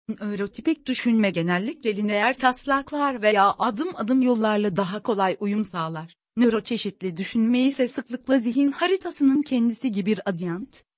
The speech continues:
bütüncül yapıda gelişir. Zorluk, bu içsel ağlar,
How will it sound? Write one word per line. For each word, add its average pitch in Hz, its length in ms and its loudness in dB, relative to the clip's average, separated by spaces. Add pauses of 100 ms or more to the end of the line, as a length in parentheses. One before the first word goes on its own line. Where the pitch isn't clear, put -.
bütüncül 254 400 2
yapıda 220 340 -2
gelişir. 190 560 -4 (680)
Zorluk, 180 600 -4 (200)
bu 269 80 0
içsel 285 520 -2
ağlar, 196 540 0